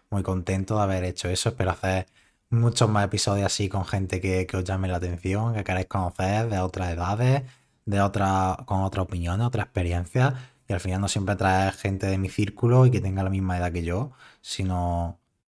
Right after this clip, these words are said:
tener versiones de muchos otros tipos de personas, pues también viene muy bien a, aquí al podcast y a lo que yo estoy buscando. En el episodio de hoy, no sé cómo lo habré titulado, si las amistades o tipos de amistades, no sé cómo lo habré titulado.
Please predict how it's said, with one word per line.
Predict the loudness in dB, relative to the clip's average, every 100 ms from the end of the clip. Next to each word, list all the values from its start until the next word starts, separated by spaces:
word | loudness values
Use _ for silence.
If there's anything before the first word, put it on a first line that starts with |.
| _
tener | 0 2 0
versiones | 2 0 0 0 0 0
de | 0
muchos | -2 -2 -2
otros | -2 -2 -2
tipos | -2 0
de | -2
personas, | -2 -4 0 2 4 2 0
pues | -6 -4
también | -4 -2 -2 -2
viene | -2 -2 -2
muy | -4 -4 -2
bien | -2 -2
a, | -2 0 -2 -2
aquí | -6 -4 -4
al | -4
podcast | -4 -4 -2 0
y |
a | 0
lo | -2
que | -2 -4 -4 -6
yo | -6
estoy | -6 -6
buscando. | -4 -4 -4 -4 -8 _ _
En | 4
el | 8 8
episodio | 8 8 8
de | 10 10
hoy, | 10 8 -2 _ _
no | 0 6 6
sé | 6 6
cómo | 6 6
lo |
habré | 4 4 2
titulado, | 0 2 2 2 0
si | 0 0 2
las | 2
amistades | 2 -2 0 2 4 4
o | 4
tipos | 2 2 2
de | 2
amistades, | 0 -2 0 2 4
no | 2
sé | 0 0
cómo | 2
lo | 2
habré | 0 -2
titulado. | -4 -2 2 2